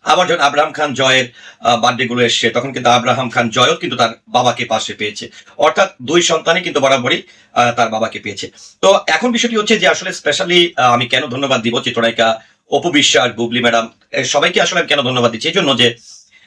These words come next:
তারা কিন্তু সেলিব্রিটি, এটি কিন্তু অস্বীকার করার কোনো সুযোগ নেই। আর প্রত্যেকটি সেলিব্রিটি কিংবা প্রত্যেকটি আর্টিস্টকে কিন্তু সাধারণ মানুষ ফলো করে, তাদের আচার আচরণ থেকে অনেক শিক্ষা গ্রহণ করে।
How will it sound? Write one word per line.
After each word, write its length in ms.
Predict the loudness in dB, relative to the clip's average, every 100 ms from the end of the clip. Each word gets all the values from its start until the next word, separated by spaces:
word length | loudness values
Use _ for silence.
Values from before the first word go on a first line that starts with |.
| _
তারা 140 | -2 -2
কিন্তু 180 | -2 -2
সেলিব্রিটি, 400 | -2 0 0 0
এটি 100 | 0
কিন্তু 160 | 2
অস্বীকার 340 | 2 0 -4 -2
করার 180 | -2
কোনো 160 | -2 -4
সুযোগ 320 | -4 -2 -2
নেই। 160 | -4 0
আর 180 | 0 0 -6 _ _
প্রত্যেকটি 380 | -6 -2 -2 -2
সেলিব্রিটি 460 | -2 0 -2 -2 -4
কিংবা 320 | -4 0 0
প্রত্যেকটি 320 | -2 -8 -2
আর্টিস্টকে 400 | 0 0 -4 -4
কিন্তু 160 | -4 -4
সাধারণ 320 | -4 -2 0
মানুষ 440 | 0 0 -2 -6 -12 _ -2
ফলো 220 | 0 0
করে, 200 | -2 -2
তাদের 280 | 0 0 0
আচার 280 | 0 0
আচরণ 300 | -2 -2 -8
থেকে 180 | -8 -2
অনেক 220 | -2 -2 -6 _
শিক্ষা 280 | -10 -4 -2
গ্রহণ 240 | -2 -4 -10
করে। 160 | -14